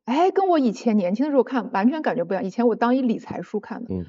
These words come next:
Speaker 1: 我这次看着看着，我看到一些我以前没有理解的东西，我就在笔记上写，我说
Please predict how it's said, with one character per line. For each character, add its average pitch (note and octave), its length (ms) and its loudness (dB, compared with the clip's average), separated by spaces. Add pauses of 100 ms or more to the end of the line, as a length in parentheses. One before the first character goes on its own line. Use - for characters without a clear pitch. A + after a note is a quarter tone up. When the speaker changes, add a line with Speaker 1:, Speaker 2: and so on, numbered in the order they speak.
(120)
Speaker 1:
我 A3+ 80 -4
这 D4+ 140 -2
次 - 340 0
看 - 160 -4
着 C4 80 4
看 A#3+ 160 0
着， A3+ 100 -2
我 G3+ 60 -10
看 - 240 -4
到 A#3+ 140 2
一 A3 80 -2
些 A3+ 340 -2 (720)
我 G#3+ 100 4
以 G#3 40 -4
前 A3+ 100 0
没 G#3 100 0
有 A3 140 0
理 F3 160 -6
解 F#3 120 -2
的 - 100 -6
东 F#3+ 160 -8
西， - 100 -12
我 F#3+ 80 -4
就 G3+ 160 0 (100)
在 - 140 0
笔 - 160 -8
记 G3+ 80 -2
上 A3 160 -2
写， - 160 -10
我 - 140 -4
说 A3 260 0